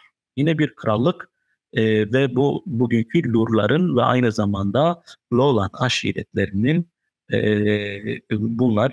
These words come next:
atalarıdırlar. Kardular var mesela. Kardular bugünkü Cizre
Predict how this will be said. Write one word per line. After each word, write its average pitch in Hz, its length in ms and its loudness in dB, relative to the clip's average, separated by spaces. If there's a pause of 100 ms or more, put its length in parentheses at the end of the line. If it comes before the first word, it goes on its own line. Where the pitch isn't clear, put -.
atalarıdırlar. 104 800 0 (120)
Kardular 196 520 0
var - 140 -20 (140)
mesela. - 320 -20 (340)
Kardular 120 580 0 (300)
bugünkü 131 520 0
Cizre 123 520 -2